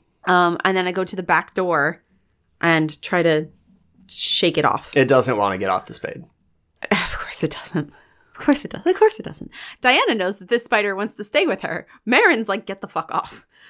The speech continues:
Speaker 1: Um, <laughs> and it's, like, shaking,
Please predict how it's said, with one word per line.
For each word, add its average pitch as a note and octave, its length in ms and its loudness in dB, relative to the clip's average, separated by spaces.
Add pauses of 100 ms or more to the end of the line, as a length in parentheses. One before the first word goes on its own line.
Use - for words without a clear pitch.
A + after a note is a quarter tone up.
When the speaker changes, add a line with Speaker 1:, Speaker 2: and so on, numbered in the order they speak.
(260)
Speaker 1:
Um, - 380 2
<laughs> - 140 4
and D4 180 6
it's, E4+ 140 4
like, G#3+ 200 2 (220)
shaking, B3 1040 2